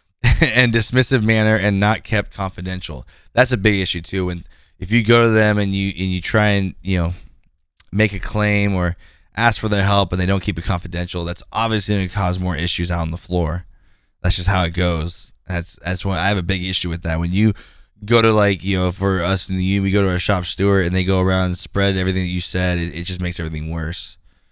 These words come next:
Female employees who spoke out were, the suit alleges, subjected to retaliation, including but not limited to being deprived of, of work on projects, unwillingly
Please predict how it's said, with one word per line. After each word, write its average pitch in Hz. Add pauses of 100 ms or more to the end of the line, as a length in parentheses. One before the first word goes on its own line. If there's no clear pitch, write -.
(1400)
Female 170
employees 156
who 131
spoke 143
out 135
were, 110
the 95
suit -
alleges, 104 (560)
subjected 117
to 110
retaliation, 101
including 95
but 87
not 87
limited 90
to 92
being 90
deprived 92
of, 87
of 85
work 92
on 104
projects, 92
unwillingly 95